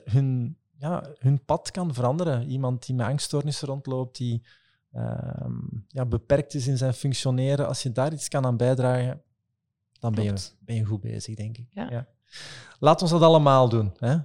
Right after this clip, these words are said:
Speaker 1: Ehm, iedereen die dit hoort, ehm, zorg doet je goed. Neem dat alsjeblieft letterlijk. En zorg doe je goed. Ehm, kijk rondom jou. Eh, er zijn zeker altijd mensen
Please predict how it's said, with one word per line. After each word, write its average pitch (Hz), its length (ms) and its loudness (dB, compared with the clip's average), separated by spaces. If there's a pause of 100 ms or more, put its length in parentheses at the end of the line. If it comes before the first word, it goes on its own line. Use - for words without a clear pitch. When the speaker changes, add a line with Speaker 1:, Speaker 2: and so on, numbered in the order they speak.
Speaker 1:
Ehm, 123 460 -2
iedereen 139 360 2
die 131 100 2
dit 123 160 0
hoort, 151 580 4
ehm, 135 420 0 (120)
zorg 143 360 2
doet 165 220 2
je 151 100 6
goed. - 500 2
Neem 147 260 0
dat 139 160 4
alsjeblieft 139 460 -2
letterlijk. 165 720 0
En 131 180 2
zorg 120 320 2
doe 180 180 0
je 180 120 4
goed. 113 360 0 (260)
Ehm, 107 380 -6 (140)
kijk 160 240 2
rondom 175 380 2
jou. 165 460 0
Eh, 131 360 2
er 120 60 2
zijn 135 200 2
zeker 156 360 -2
altijd 143 240 0
mensen 139 440 -2